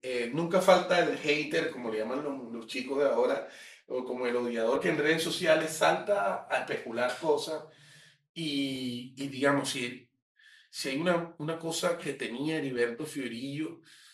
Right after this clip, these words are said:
era una, eh, una meti-, una rigurosidad, y era muy meticuloso con ese tema,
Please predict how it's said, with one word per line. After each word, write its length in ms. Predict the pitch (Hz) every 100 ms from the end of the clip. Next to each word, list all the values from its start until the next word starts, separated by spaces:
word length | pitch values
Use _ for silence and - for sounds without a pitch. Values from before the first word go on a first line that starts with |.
| _ _
era 520 | - 143 143 160 - -
una, 420 | 147 156 160 156 - _ _ _ _ _ -
eh, 340 | 131 120 120
una 180 | 135 147
meti-, 840 | 156 156 160 151 - 139 131 127 143
una 220 | 160 180
rigurosidad, 1300 | 151 151 156 135 135 127 123 - 120 117 139 - -
y 120 | - 127
era 120 | 147
muy 240 | 151 165
meticuloso 720 | 165 156 151 - 117 117 117
con 160 | - 127
ese 180 | 110 127
tema, 340 | 139 131 139